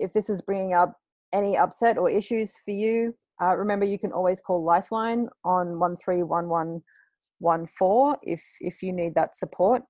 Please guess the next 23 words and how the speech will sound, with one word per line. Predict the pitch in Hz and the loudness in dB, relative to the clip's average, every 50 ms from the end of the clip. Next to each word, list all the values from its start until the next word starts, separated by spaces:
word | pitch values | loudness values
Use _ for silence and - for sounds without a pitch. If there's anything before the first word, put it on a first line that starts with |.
| _ _ - | _ _ -4
And | - 190 185 180 175 175 175 170 - | -2 0 0 0 0 -2 -4 -4 0
Ella's | 185 185 185 180 180 | 2 4 4 4 2
talked | - 196 180 - | 2 -2 -2 0
about | 190 175 214 180 - - | 2 2 2 2 2 0
Blue | 170 180 190 | -4 -2 0
Knot | 202 226 254 247 - - | 0 2 0 0 0 -2
as | 180 180 175 | -4 -4 2
well, | 170 185 185 208 247 | 4 4 6 6 4
which | 233 196 180 - | 2 -2 -2 -4
is | 190 160 | -6 -6
a | 175 | -6
counselling | - - 160 156 - - 185 180 180 | -4 -4 -6 -6 -6 -6 -6 -6 -6
service | 175 - 170 170 170 190 220 214 - - - | -6 -4 -2 -2 -2 -2 -4 -6 -8 -6 -4
which, | 180 165 196 180 - - - - | -2 -2 -2 -4 -10 -14 -12 -10
which | - 175 170 - - | -6 -8 -6 -6 -6
you | 180 175 | -8 -6
can | - 185 165 | -6 -4 -6
access | 151 - - - - 170 170 - | -6 -8 -8 -4 -4 -4 -2 -2
as | - 175 156 156 | -4 -6 -2 0
well. | 170 165 170 185 | 2 4 4 4
That's | 175 175 - - - - | 4 2 0 0 -4 -14
for | - 170 | -14 -12
free. | - - 175 170 196 254 | -4 -2 0 0 0 -2